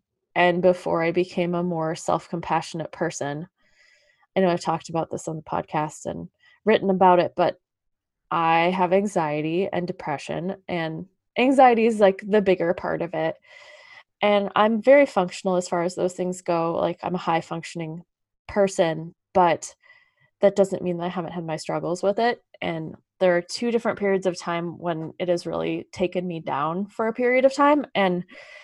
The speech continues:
one of those was in twenty seventeen. So that was a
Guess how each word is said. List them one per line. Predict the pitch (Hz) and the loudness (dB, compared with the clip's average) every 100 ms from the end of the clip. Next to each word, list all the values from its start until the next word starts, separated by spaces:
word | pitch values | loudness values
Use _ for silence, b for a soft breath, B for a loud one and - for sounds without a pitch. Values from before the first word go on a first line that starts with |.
| B B _ | B B _
one | 202 208 | 4 4
of | 185 | 6
those | 185 185 | 6 6
was | 185 185 | 2 0
in | 175 | -2
twenty | 180 170 | -2 -4
seventeen. | 175 - 160 156 - 160 160 185 | -2 -4 -4 -6 -8 -8 -8 -12
So | - 180 | -4 2
that | 170 | 4
was | 180 | 4
a | 175 | 2